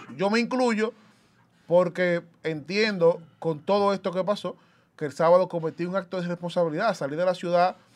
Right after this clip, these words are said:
t-, estando la ciudad en amarillo, y me fui a una que estaba en rojo. Pero eso uno lo hace, eso uno lo hace por la confianza que nosotros mismos nos hemos generado con relación a, a tormentas anteriores que supuestamente van a entrar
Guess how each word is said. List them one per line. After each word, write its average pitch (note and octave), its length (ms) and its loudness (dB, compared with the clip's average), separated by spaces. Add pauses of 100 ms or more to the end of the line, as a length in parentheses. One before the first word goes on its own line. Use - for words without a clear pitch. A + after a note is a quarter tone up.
(320)
t-, - 160 -4
estando F#3 400 2
la F3 100 4
ciudad F3 380 2
en E3+ 140 -2
amarillo, E3+ 480 -2
y D3 40 -4
me C#3+ 100 -8
fui F3 160 -2
a - 20 2
una G3 160 0
que F3+ 60 -4
estaba F#3+ 240 -2
en F#3 80 -6
rojo. F3+ 280 0 (760)
Pero C4 240 12
eso B3+ 180 8
uno C4 200 8
lo B3 140 10
hace, G#3+ 380 6 (540)
eso A3+ 420 0
uno A3+ 280 -2
lo G#3 180 6
hace G3+ 260 4
por F3 240 -2
la E3 160 0
confianza F3 720 0
que D#3 160 -8
nosotros F3 460 -8
mismos F3+ 320 -6
nos D3 140 -6
hemos E3+ 220 -8
generado E3 440 -2 (1300)
con C#3 180 -8
relación F#3 680 2 (380)
a, C3+ 480 -2
a C#3 60 -10
tormentas F3 600 -6
anteriores E3+ 580 -4
que D3+ 120 -12
supuestamente G3 840 -2
van F3 200 -2
a - 20 -6
entrar F3 400 2